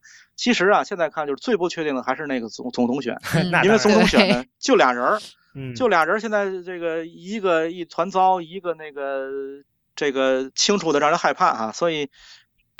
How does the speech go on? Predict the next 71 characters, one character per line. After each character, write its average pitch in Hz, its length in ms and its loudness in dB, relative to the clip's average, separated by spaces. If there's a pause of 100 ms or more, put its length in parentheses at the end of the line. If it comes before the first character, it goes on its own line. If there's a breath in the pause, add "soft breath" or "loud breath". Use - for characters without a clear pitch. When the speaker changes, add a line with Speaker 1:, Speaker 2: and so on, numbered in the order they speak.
Speaker 1:
就 - 220 2
是 - 260 0
人 214 260 4
越 254 160 6
少， 117 200 -2
目 185 100 -4
标 233 160 2
越 208 120 2
少 110 180 0
的 113 100 -6
时 127 80 -6
候， 147 120 0
其 156 140 -8
实 160 80 -8
越 180 80 -2
难 117 160 -6
猜。 113 300 -6 (420 soft breath)
像 196 160 0
国 214 160 4
会 247 120 4
选 170 140 -2
举 151 80 -8
这 143 100 -4
种， 131 160 -4
Speaker 3:
嗯。 - 20 -10
Speaker 1:
这 175 80 -10
种、 143 160 -10 (160)
这 185 120 -2
种、 139 160 -4
这 208 100 0
种 147 200 -6 (460)
大 185 140 4
波 202 140 0
轰 208 220 -8
的 175 60 -4
这 208 120 -6
么 160 80 -10
多 190 140 2
人 165 120 2
的 190 60 -8
这 170 40 -10
种 135 100 -6
选 127 180 -6
举 120 120 -8
啊， 110 120 -8
其 - 140 -8
实 190 100 -2
这 202 80 2
种 120 120 0
趋 226 220 0
势 196 100 2
性 143 100 0
的 113 80 -4
东 120 160 -8
西 - 140 -20 (320 loud breath)
还 165 160 0
是 175 100 -2
能 156 120 -2
够 156 100 2
比 156 100 -2
较 170 120 2
早 110 200 0
的 120 80 -10
预 135 100 -6
判 - 260 -4
的。 - 60 -20 (120)
Speaker 2:
嗯。 143 180 -16 (640)
Speaker 3:
嗯 123 200 -10
哼， 123 160 -14 (300)
对。 139 160 -2 (1040)
嗯， 113 480 -16